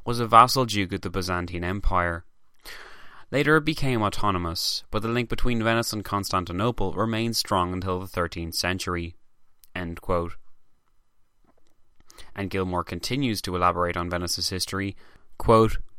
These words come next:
"For an empire with little commercial outlets, the trade and shipping of the islanders made Venice a very useful ally.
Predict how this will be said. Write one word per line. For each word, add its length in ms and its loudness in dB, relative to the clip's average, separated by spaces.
"For 160 6
an 80 2
empire 360 8
with 200 0
little 240 -2
commercial 500 0
outlets, 560 0
the 80 -2
trade 360 4
and 160 2
shipping 300 4
of 100 -2
the 120 -2
islanders 640 2
made 240 0
Venice 280 2
a 80 -4
very 240 4
useful 520 -2
ally. 460 2